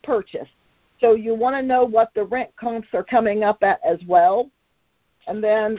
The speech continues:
um, figure out if, uh, if there's any money to be made on it, obviously. And then, then, then I would call them, talk to them,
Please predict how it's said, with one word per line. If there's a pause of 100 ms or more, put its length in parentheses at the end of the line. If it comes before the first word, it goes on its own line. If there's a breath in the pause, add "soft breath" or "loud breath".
um, (2250)
figure
out
if, (180)
uh, (420)
if
there's
any
money
to
be
made
on
it,
obviously. (640)
And
then, (1500)
then,
then
I
would
call
them,
talk
to
them,